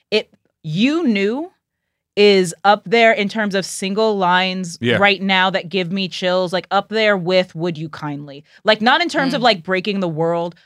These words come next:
Speaker 1: but in terms of single important lines and, like, what they mean
Speaker 3: Yeah.
Speaker 1: to the story. Like, it is up there.
Speaker 2: I mean, like you said, the, the two ways that he says it to Aunt May and Otto are incredible, but just the two ways he says it to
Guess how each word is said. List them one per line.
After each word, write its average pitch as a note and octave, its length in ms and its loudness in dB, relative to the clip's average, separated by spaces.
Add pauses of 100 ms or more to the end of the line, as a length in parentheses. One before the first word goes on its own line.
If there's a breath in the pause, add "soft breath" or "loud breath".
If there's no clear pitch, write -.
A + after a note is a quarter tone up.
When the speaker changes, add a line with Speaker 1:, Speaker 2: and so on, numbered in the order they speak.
(120)
Speaker 1:
but - 160 -4 (120)
in G3+ 100 -2
terms F#3+ 400 -6
of F3+ 80 -4
single A3+ 480 -2
important F#3 680 -8
lines E3 580 -2 (400 soft breath)
and, E3+ 220 -2
like, E3 180 -6
what E3+ 340 -4
they F#3 160 -2
mean F3+ 680 -8 (200)
Speaker 3:
Yeah. F3 160 -20
Speaker 1:
to A#3 240 -2
the F3 100 -6
story. A3 760 -8 (480)
Like, G3 280 2
it G3+ 80 2
is E3+ 160 -2 (160)
up D#3 240 -2
there. - 260 -16
Speaker 2:
I C#3+ 60 2
mean, E3 180 2
like D#3+ 160 2
you F3+ 120 -6
said, A#2+ 340 -4
the, C3 260 2
the C3 120 -4
two G3 180 -4
ways F3+ 220 2
that D3 100 -8
he C3 60 -6
says C#3+ 200 0
it A2+ 100 -8
to B2 80 -2
Aunt B2 220 0
May A#2+ 120 0
and G#2+ 120 -6
Otto A#2+ 300 2
are A2 60 0
incredible, G#2+ 400 -2
but A2+ 100 -4
just E3+ 220 -2
the C3 80 -12
two - 160 -8
ways D3+ 240 0
he C#3+ 80 -12
says A#2+ 240 -8
it A2+ 80 -14
to A2 100 -12